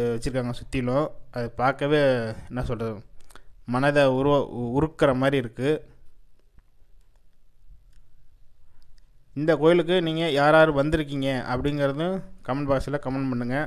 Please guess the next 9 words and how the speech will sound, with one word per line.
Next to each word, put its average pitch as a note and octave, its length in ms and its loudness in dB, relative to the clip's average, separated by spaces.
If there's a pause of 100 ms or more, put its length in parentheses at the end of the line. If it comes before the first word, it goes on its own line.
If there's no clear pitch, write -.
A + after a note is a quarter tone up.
(2000)
ரொம்ப C#3+ 240 -2
அற்புதமா D3 420 2
இருக்கும் C3+ 200 0
கோயில் C#3 320 2
வந்து C3+ 140 -2
பார்க்கல. C3 440 -2 (560)
ஆண்டுதோறும் C#3+ 800 -2
திருவிழா C3+ 540 0
மாதிரி, C3+ 320 -2